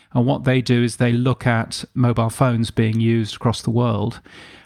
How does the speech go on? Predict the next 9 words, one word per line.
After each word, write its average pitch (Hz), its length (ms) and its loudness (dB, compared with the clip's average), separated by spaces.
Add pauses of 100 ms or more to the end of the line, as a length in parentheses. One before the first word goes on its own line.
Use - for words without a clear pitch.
(100)
And 120 180 2
so 123 360 0
the 117 100 -2
very 120 160 0
latest 120 720 -2
data 127 400 0
for 120 300 -2
that 110 300 -2
is, 123 280 0